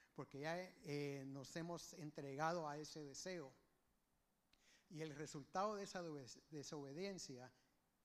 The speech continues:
es la muerte. Y eso lleva un proceso. El diablo,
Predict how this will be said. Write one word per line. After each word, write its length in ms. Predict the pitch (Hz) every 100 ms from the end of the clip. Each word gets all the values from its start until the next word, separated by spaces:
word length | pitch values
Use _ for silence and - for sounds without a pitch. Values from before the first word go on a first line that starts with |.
| _
es 240 | 170 156 151
la 160 | 131
muerte. 480 | 120 135 135 - - - - _ _ _ _ _ _ - _ _ _ _ _ _ - _ _ _ _ _ _ - _ -
Y 120 | 165 175
eso 180 | 180
lleva 220 | 208 185 190
un 80 |
proceso. 560 | 180 165 - 180 170 143
El 240 | 165 147
diablo, 520 | 143 160 190 202 202